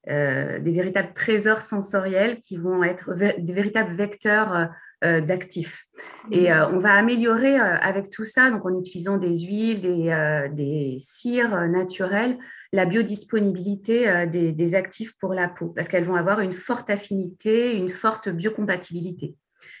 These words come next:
Speaker 1: Et
Speaker 2: D'accord.
Speaker 1: c'est ce qui est intéressant aussi dans notre métier de formulateur,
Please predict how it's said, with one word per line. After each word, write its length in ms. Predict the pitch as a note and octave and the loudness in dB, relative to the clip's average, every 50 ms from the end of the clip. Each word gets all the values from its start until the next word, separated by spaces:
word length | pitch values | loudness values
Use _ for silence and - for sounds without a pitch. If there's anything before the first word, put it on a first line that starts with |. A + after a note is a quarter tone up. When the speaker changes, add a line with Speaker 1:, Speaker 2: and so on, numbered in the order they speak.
| _ - | _ -6
Speaker 1:
Et 60 | F3 | -6
Speaker 2:
D'accord. 160 | F3 - - | -6 -4 -8
Speaker 1:
c'est 60 | F#3 - | -10 -12
ce 60 | - | -12
qui 120 | _ - | _ -2
est 40 | G3 | 0
intéressant 640 | F#3 F#3 F#3 F#3+ F#3 F#3 F3+ F3+ - A3+ G#3+ G3 | 0 0 0 0 0 0 0 -2 -2 -2 -2 -2
aussi 320 | F#3 F3+ F#3 - - G#3 F#3+ | -2 -4 -8 -10 -12 -8 -4
dans 140 | F#3 E3+ E3+ | -4 -2 -2
notre 340 | E3+ D3+ D3+ - - - | -2 -4 -6 -8 -8 -6
métier 260 | D#3 F3 F3+ F3+ - - | -4 -4 -4 -4 -6 -8
de 80 | E3 | -8
formulateur, 680 | - - F#3+ F3+ F#3 F#3 E3+ E3+ E3+ E3+ F#3+ G#3+ A#3+ A#3+ | -4 -4 -4 -2 -2 -2 -2 -2 -2 -2 -2 -2 -2 -2